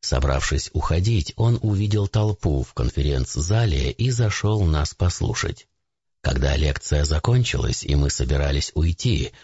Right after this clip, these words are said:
он преградил нам дорогу и вступил в яростную полемику по поводу множественных реальностей.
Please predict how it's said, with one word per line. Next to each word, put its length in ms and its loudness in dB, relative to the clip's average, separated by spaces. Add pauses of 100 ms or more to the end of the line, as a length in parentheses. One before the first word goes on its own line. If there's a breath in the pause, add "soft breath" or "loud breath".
(100)
он 280 2
преградил 640 0
нам 260 0
дорогу 640 0
и 260 -2
вступил 540 0
в 60 2
яростную 640 2
полемику 640 0
по 160 -2
поводу 480 0
множественных 960 2
реальностей. 880 0